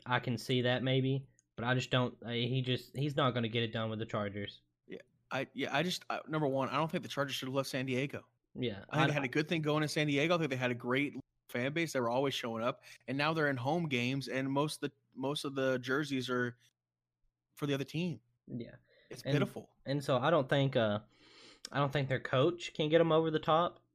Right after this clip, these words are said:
Speaker 1: I don't think Phillip Rivers has it in him to get them over the top anymore either. Uh, he's
Speaker 2: Okay.
Speaker 1: got seven interceptions in the last two games. I watched him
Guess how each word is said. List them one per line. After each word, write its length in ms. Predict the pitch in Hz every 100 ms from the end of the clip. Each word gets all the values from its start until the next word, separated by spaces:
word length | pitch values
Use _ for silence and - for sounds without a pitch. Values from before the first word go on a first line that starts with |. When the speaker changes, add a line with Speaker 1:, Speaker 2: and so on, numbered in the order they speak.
| -
Speaker 1:
I 100 | 120
don't 140 | 135 135
think 200 | 123 -
Phillip 260 | 135 131
Rivers 320 | 135 131 127 -
has 220 | 123 120
it 100 | -
in 180 | 123 127
him 240 | 139 139
to 140 | 139
get 200 | 127 139
them 160 | 143 143
over 180 | 139 139
the 80 | 139
top 300 | 151 143 147
anymore 340 | 143 143 135
either. 320 | 127 147 180 - _ _ - _ _ _ _ -
Uh, 280 | 117 110
he's 140 | 110 123
Speaker 2:
Okay. 80 | 120
Speaker 1:
got 180 | 117
seven 380 | - 127 120 135
interceptions 800 | 131 135 - 127 135 - 151 151
in 80 | 117
the 80 | 110
last 300 | 113 117 -
two 180 | 135
games. 500 | 123 113 123 165 170 _ _ _ -
I 100 | 120
watched 380 | 127 131 135 -
him 440 | 135 123 120